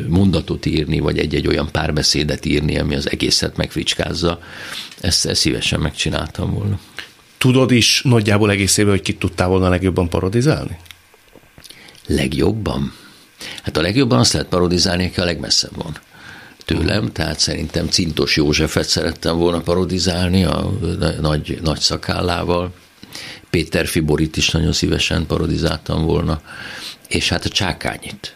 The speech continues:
Speaker 1: nyilván, aki ugye az én szupervizorom,
Speaker 2: Igen.
Speaker 1: tehát a fölöttes énem volt a, a
Speaker 2: A sorozatban,
Speaker 1: sorozatban,
Speaker 2: Terápiában, igen.
Speaker 1: <laughs> és őtőle kellett tartanom,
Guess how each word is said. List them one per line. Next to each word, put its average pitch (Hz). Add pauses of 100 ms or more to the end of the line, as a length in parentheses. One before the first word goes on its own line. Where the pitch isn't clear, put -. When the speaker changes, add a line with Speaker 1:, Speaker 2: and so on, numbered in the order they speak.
(100)
Speaker 1:
nyilván, 73
aki 76
ugye 76
az 73
én 76 (120)
szupervizorom, -
Speaker 2:
Igen. 90
Speaker 1:
tehát 76
a 78 (440)
fölöttes 73
énem 69
volt -
a, -
a 78 (200)
Speaker 2:
A -
sorozatban, 95
Speaker 1:
sorozatban, 101
Speaker 2:
Terápiában, 110
igen. 107 (540)
Speaker 1:
<laughs> -
és - (220)
őtőle 104
kellett 90
tartanom, 78